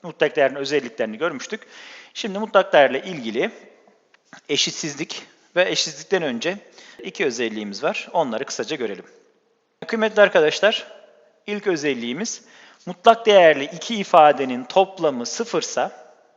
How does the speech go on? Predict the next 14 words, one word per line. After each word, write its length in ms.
tek 280
bir 60
alternatif 640
var. 200
Her 400
ikisi 600
de 100
sıfır 280
olmak 320
zorundadır. 440
Başka 260
bir 60
şansı 320
yoktur. 280